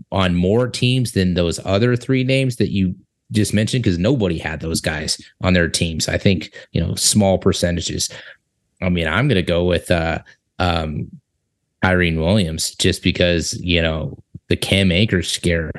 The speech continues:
he didn't look as good. And I don't know what's going on. I mean, I think people are a little concerned with the Rams offense. Are they even gonna be good this year?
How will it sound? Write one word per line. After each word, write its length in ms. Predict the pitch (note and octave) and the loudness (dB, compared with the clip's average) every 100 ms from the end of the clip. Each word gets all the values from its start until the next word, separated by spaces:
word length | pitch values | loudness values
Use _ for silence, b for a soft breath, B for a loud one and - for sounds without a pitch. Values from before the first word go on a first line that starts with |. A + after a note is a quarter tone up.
| - | -8
he 160 | - G2+ | -2 0
didn't 240 | A2 G2+ | 0 0
look 240 | F2+ G2+ | 0 0
as 120 | - E2 | -2 -2
good. 320 | - G2+ F#2+ | 2 2 2
And 140 | F2 | 0
I 100 | F2 | 2
don't 160 | G2+ E2+ | 2 2
know 140 | F#2 | 0
what's 300 | E2+ F#2+ G2 | 2 0 0
going 300 | - F#2+ E2+ | 0 0 2
on. 240 | F2 A2+ G#2 | 0 0 0
I 80 | F#2 | 0
mean, 180 | F#2 | 0
I 80 | F2+ | 0
think 240 | E2 F#2+ E2+ | 0 -2 0
people 260 | G2 F#2+ | 0 2
are 40 | F#2 | 2
a 60 | |
little 180 | F2+ F#2 | 2 0
concerned 480 | - E2+ - F2+ F#2+ | -2 -4 0 0 0
with 120 | F2 | 0
the 80 | D#2+ | -4
Rams 320 | D#2 F#2+ F#2+ | -2 0 0
offense. 440 | F2+ F2 G2+ A2 G2 | 0 -2 0 0 0
Are 200 | F#2+ F2+ | -2 -2
they 140 | F#2 | 0
even 220 | F#2+ F#2+ | 2 2
gonna 140 | F2+ F2+ | 2 0
be 80 | E2+ | 0
good 240 | - G#2 | 0 0
this 220 | A#2+ A#2 | 2 2
year? 240 | B2+ C3 | 2 2